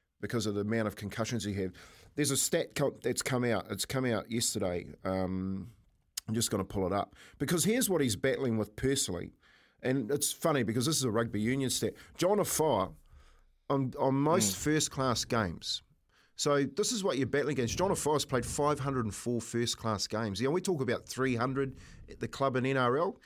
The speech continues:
Speaker 1: Here's a guy that's nearly
Speaker 2: Mm.
Speaker 1: doubled it. You know, been playing since two thousand and two and hasn't really, you don't know whether or not he's had to deal with this. Here's, here's a kid we got, Kalyn Ponga, four years into an N R L contract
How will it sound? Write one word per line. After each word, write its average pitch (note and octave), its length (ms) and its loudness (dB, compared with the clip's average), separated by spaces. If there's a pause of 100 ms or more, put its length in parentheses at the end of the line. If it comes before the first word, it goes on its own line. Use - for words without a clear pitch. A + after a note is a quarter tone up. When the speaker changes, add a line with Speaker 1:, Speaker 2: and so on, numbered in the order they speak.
(200)
Speaker 1:
Here's A#3 160 0
a G3 40 0
guy C#3 160 2
that's G#2+ 200 0
nearly G#2 160 0
Speaker 2:
Mm. A2 80 -6
Speaker 1:
doubled C#3+ 300 0
it. A2 120 -2 (460)
You A#2 100 -2
know, B2 80 0
been B2 160 0
playing D3 240 0
since - 220 -4
two C3 160 0
thousand A2 360 0
and F#2 100 -4
two A#2 340 -2 (1200)
and B2+ 600 0
hasn't C#3 440 0
really, C3+ 520 2
you A#2 180 2
don't A#2 280 2
know C3+ 220 2
whether A2 200 2
or G#2 80 2
not G#2+ 140 0
he's A2 140 0
had A#2 160 -2
to G2+ 80 -4
deal A2 240 0
with B2 140 0
this. G2+ 180 -2
Here's, C#3 280 0 (120)
here's D3 240 0
a A#2+ 40 -2
kid A#2+ 160 -2
we A2+ 100 0
got, G#2+ 140 0
Kalyn G#2+ 300 -2
Ponga, A#2+ 280 -2
four B2+ 260 -2
years G#2+ 200 0
into G#2 240 -2
an G#2 80 -2
N G#2+ 120 0
R G2 200 2
L C#3+ 120 0
contract G#2 560 -6